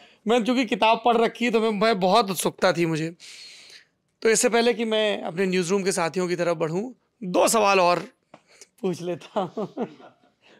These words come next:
तो हंस रहे। सुपर थर्टी एक फिल्म बनती है,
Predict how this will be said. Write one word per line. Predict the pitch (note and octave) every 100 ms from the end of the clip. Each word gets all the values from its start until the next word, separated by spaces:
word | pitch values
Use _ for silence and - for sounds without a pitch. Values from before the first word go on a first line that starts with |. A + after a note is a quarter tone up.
| _
तो | G#3
हंस | G3 -
रहे। | E3 A#3+ A#3 _ - - - - _ _ _ _ _ _ _
सुपर | - F4+ F4+ F4+
थर्टी | C#4 F#3+ - C#3 - _ _ _ _ _ _ _ _ _ _ _ _ _ -
एक | G3
फिल्म | - C#4+ B3+
बनती | A3+ G3
है, | A#3 A3+